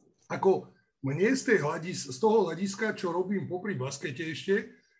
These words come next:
kde robím tie analýzy pre nejaké tie agentúry hráčske, sa nenormálne páčilo, ako bolo to vidieť v druhej štvrtine,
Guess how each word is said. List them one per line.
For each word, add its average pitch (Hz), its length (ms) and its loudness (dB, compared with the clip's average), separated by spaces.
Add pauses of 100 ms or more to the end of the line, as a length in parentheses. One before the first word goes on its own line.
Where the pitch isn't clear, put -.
kde 147 520 0
robím 190 340 -2
tie 190 140 0
analýzy 151 580 -4
pre 151 160 -6
nejaké 147 400 -4
tie 147 200 -4
agentúry 135 580 -4
hráčske, 123 580 -6 (280)
sa - 180 -10
nenormálne 196 680 2
páčilo, 135 640 -4 (420)
ako 170 380 -6 (460)
bolo 202 240 2
to 151 120 -2
vidieť 160 300 -2
v 123 60 -4
druhej 180 280 2
štvrtine, 151 560 -4